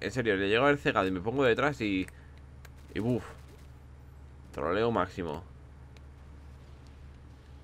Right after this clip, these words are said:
¿Dónde están? <laughs> Vaya, vaya, vaya, vaya, que me sacó la moa. Veintiuno tres.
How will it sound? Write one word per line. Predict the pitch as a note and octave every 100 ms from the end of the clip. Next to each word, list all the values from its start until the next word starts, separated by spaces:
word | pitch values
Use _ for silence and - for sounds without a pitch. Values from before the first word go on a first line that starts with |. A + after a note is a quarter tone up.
| - - - - - - - - - - - -
¿Dónde | F#2
están? | - F2+ D3+ - - - - - - - - - - - - - - - - - - - - - - - - - - - - - - - - - - - - - - - - - - - -
<laughs> | E3 - - - F3 E3 D3 -
Vaya, | G#2+ B2+ C#3+
vaya, | B2+ C#3 C3
vaya, | C3+ C#3
vaya, | B2 C3+ D3
que | C#3
me | A2+
sacó | A#2 A#2
la | G#2+
moa. | F2 C#2
Veintiuno | C2 E2+ F#2+ A2 B2+
tres. | A#2+ D#2+ D#2+